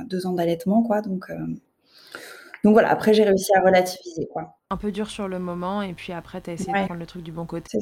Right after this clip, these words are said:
Speaker 1: ça. Bon, c'était so-, son choix, entre guillemets, quoi.
Speaker 2: Ok, super. Donc, première expérience, euh, ben voilà, plutôt, euh, plutôt sereine, en fait, euh, fi-, finalement, euh, au vu du contexte de, de démarrage et des difficultés d'un bébé qui prenait pas le sein.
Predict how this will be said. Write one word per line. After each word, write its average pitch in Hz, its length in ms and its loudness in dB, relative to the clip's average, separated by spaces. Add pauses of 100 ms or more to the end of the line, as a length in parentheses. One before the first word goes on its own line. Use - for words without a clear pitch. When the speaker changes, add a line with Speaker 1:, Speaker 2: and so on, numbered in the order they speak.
Speaker 1:
ça. 190 80 -8 (300)
Bon, 180 180 2
c'était - 280 -6
so-, 185 220 -8
son - 280 2
choix, 214 300 6
entre 196 280 6
guillemets, 202 380 6
quoi. - 220 0 (320)
Speaker 2:
Ok, 185 260 -6
super. 208 460 -6
Donc, 170 160 -8
première 175 300 -6
expérience, 170 540 -8
euh, 151 560 -10
ben 147 200 -10
voilà, 277 320 -6
plutôt, 190 360 -8
euh, 180 140 -6
plutôt 214 300 -8
sereine, 294 320 -4
en 262 80 -2
fait, 240 220 -8
euh, 220 100 -4
fi-, - 180 -20
finalement, 214 520 -4
euh, 190 360 -6
au 214 100 -10
vu 190 140 -8
du 190 140 -12
contexte 196 480 -10
de, 175 420 -10
de 185 80 -8
démarrage 180 640 -8
et 185 100 -8
des 185 140 -6
difficultés 175 540 -12
d'un 170 140 -8
bébé 170 220 -8
qui - 120 -16
prenait 170 320 -12
pas 170 140 -12
le 165 40 -16
sein. 170 200 -16